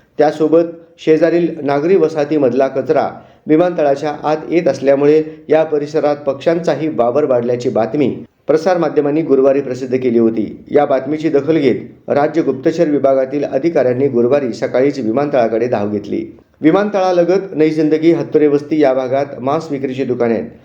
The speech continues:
दुकानातील शिल्लक तुकड्यांवर रात्री भटकी कुत्री तुटून पडतात. दिवसा अन्नाच्या शोधात विमानतळाच्या तुटलेल्या भिंतीमधून आत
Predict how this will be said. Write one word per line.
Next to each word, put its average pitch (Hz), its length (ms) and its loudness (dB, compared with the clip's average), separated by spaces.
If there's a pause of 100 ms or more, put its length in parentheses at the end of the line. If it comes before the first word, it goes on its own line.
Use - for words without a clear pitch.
(340)
दुकानातील 208 540 2
शिल्लक 190 420 -2
तुकड्यांवर 156 480 2
रात्री 147 300 0
भटकी 135 320 -2
कुत्री 143 340 0
तुटून 139 320 0
पडतात. 113 340 0 (520)
दिवसा 160 320 2 (120)
अन्नाच्या 160 400 -2
शोधात 147 340 0 (140)
विमानतळाच्या 151 580 0
तुटलेल्या 147 500 0
भिंतीमधून 135 640 0
आत 127 180 -4